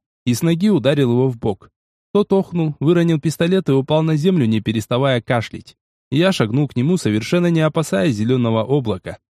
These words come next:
Меня-то оно больше не травило. Но Марк оказался крепче, чем я думал. Он ловко ушёл в перекат, провёл подсечку, и в результате чего теперь я уже рухнул на землю,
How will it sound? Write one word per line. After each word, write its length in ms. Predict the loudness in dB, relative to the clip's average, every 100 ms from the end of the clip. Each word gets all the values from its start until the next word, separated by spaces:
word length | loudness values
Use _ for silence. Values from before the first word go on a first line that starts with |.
| _ -4
Меня-то 460 | 0 2 2 0
оно 180 | 0 -2
больше 320 | -2 -4 -2
не 100 | -6
травило. 540 | -4 -2 0 0 -2 -6 _ _ _ _ -4
Но 120 | 0
Марк 240 | 0 0
оказался 500 | -2 -2 -2 -2 -2
крепче, 320 | -2 -2 -2 -4
чем 180 | -2
я 140 | 0 0
думал. 360 | 0 -2 -2 -4 _ _ -4
Он 140 | -2
ловко 320 | 2 0 0 -2
ушёл 300 | 0 0 -2
в 60 |
перекат, 540 | -2 -4 -2 -2 -2 -4
провёл 320 | 0 0 0
подсечку, 560 | -2 -2 -4 -4 -8 -8 _ _ _ 0
и 100 | 2
в 40 |
результате 520 | 2 2 2 0 0
чего 220 | 0 0
теперь 320 | 0 0 0 2
я 180 | 2
уже 220 | 2 2 0
рухнул 300 | 0 0 0
на 140 | 0
землю, 420 | 0 0 0 -2